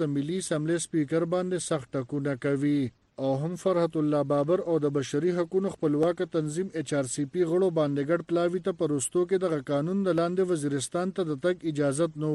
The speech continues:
ورکړی شوی. قبایلي ضلعو کې کیدونکي انتخاباتو نه وړاندې د بیلابیلو ګوندونو سره تړاو لرونکي یو شمېر کاندیدان د دوی د زورولو او انتخابي کمپاین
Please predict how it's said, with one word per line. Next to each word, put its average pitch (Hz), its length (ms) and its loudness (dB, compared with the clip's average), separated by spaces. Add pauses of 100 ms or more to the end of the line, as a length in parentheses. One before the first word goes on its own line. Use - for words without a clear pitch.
(100)
ورکړی 143 360 0 (120)
شوی. 143 440 2 (320)
قبایلي 135 480 2
ضلعو 147 320 0
کې 151 220 -10
کیدونکي 151 480 -2
انتخاباتو 139 760 0
نه 143 80 0
وړاندې 151 400 2
د 156 140 4
بیلابیلو 139 580 2
ګوندونو 151 460 -2
سره 170 180 0 (140)
تړاو 165 340 4
لرونکي 165 480 0
یو 165 80 4 (140)
شمېر 170 280 0
کاندیدان 147 560 0
د 156 140 0
دوی 175 180 -4
د 170 140 2
زورولو 147 480 2
او 147 220 -2
انتخابي 143 560 -2
کمپاین 170 440 0